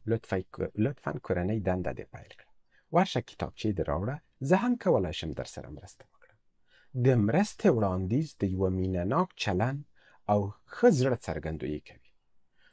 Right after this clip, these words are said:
ماشوم ته حس ورکوي چې غواړي، غواړئ خپل وخت ورسره تیر، پام او توجه ورته وکړئ. له بلې خوا، ځینې وختونه د یوه کار یا چلند پیل سخت وي. له ماشوم سره لږ څه مرسته هغوی هڅوي چې کار پیل کړي.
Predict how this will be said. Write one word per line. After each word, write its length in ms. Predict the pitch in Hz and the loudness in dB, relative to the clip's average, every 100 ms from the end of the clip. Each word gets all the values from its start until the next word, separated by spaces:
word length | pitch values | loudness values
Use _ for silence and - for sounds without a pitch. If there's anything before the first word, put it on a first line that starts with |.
| _ | _
ماشوم 520 | 113 110 110 - 185 | 0 2 0 4 4
ته 120 | 175 160 | 6 2
حس 300 | - 247 - 123 | 4 0 2 4
ورکوي 440 | 104 - 98 101 - | 4 4 0 0 -2
چې 60 | |
غواړي، 400 | 85 104 135 156 170 _ _ - - | 0 2 2 0 -4 _ _ -20 -2
غواړئ 320 | 120 143 165 147 | 6 8 6 2
خپل 180 | - 123 | 0 2
وخت 260 | 131 135 - | 2 0 -4
ورسره 340 | 71 76 78 | -8 -6 -8
تیر، 280 | - 135 151 - _ _ - | -6 -8 -8 -14 _ _ -2
پام 320 | 156 170 185 185 110 | 2 4 2 0 0
او 100 | 95 | -2
توجه 480 | - 107 101 127 151 | -2 -2 -2 2 0
ورته 240 | 80 - - | 0 -6 -16
وکړئ. 280 | - - - _ _ _ _ _ 151 | -18 -20 -20 _ _ _ _ _ 6
له 80 | 175 | 8
بلې 200 | 233 220 | 10 8
خوا، 140 | 208 196 - - | 6 4 -2 -6
ځینې 240 | 135 220 240 | 6 8 10
وختونه 440 | 214 - - 208 | 8 6 4 6
د 100 | 180 | 8
یوه 220 | 127 117 113 - | 6 6 4 4
کار 140 | 196 | 6
یا 140 | 185 127 | 8 6
چلند 380 | - 131 160 170 - | 2 2 2 2 2
پیل 180 | 208 | 2
سخت 320 | 127 82 - - | 2 -4 -8 -12
وي. 140 | - _ - _ 131 | -20 _ -20 _ 4
له 80 | |
ماشوم 380 | 143 160 - 202 | 6 4 2 0
سره 220 | 180 196 190 | 2 2 4
لږ 260 | 240 294 - | 4 2 0
څه 80 | - | 2
مرسته 360 | 113 135 - 120 | 2 2 0 -2
هغوی 300 | 117 101 131 | 0 2 2
هڅوي 380 | 127 110 120 170 | 0 -2 0 0
چې 120 | - - | -2 -6
کار 220 | - 175 139 | -4 -4 -4
پیل 300 | - 202 131 85 | -2 0 0 -2
کړي. 240 | - | -10